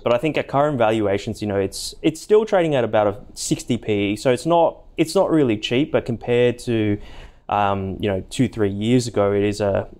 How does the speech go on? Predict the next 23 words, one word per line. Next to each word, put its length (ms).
<laughs> 240
you 160
know, 100
it's 260
definitely 540
cheaper 300
than 160
then. 360
Um, 720
so 120
I 60
think, 300
you 60
know, 100
like, 340
you 160
could 400
start 300
accumulating 640
here, 220
um, 1200
but 100
I, 140